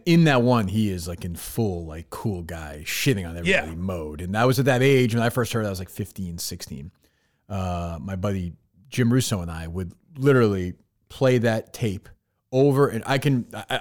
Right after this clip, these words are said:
Speaker 1: I told you, I, I just bought the actual album the other day.
Speaker 2: Mm-hmm.
Speaker 1: I was amazed I could recite still, thirty years later, I could recite the, almost verbatim.
Speaker 2: Yeah.
Speaker 1: You just, you know, he had that, yeah, that sort of, di-, di-, di-, but yeah, he was the cool guy at the, uh, and that's,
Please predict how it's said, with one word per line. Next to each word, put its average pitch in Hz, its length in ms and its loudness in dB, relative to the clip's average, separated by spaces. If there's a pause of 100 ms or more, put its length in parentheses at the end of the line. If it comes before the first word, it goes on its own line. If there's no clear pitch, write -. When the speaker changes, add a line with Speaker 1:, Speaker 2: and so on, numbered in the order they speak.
(120)
Speaker 1:
I - 20 2
told 151 280 4
you, 107 60 0
I, 90 60 -2 (160)
I 104 100 -4 (300)
just 127 180 -2
bought 143 220 2
the 131 100 2
actual 127 260 0
album 131 280 0
the 143 60 2
other 139 120 2
day. 156 200 -2
Speaker 2:
Mm-hmm. 170 260 -4 (340)
Speaker 1:
I 135 80 2
was 135 100 6
amazed 143 240 4
I 110 40 2
could 98 140 0
recite 110 380 0
still, 92 380 -6 (480)
thirty 143 240 4
years 113 260 2
later, 98 400 -8 (160)
I - 60 -4
could 123 120 -2
recite 120 260 0
the, 101 240 -10
almost 120 260 0
verbatim. 85 440 -6 (100)
Speaker 2:
Yeah. 120 240 -2 (180)
Speaker 1:
You 117 80 -2
just, 117 160 -4
you 113 200 0
know, 107 60 0
he 113 140 2
had 127 240 2
that, 113 220 -2
yeah, 175 480 -2
that 107 200 -6
sort 104 200 -4
of, 87 180 -8
di-, 104 120 -8
di-, 101 240 -12
di-, 98 100 -10
but 113 160 -6
yeah, 127 140 2
he 107 100 0
was 113 100 0
the 107 80 -4
cool 117 240 -4
guy 92 240 -6
at 85 140 -12
the, 85 180 -20
uh, 82 260 -14
and 113 140 -4
that's, 123 300 -6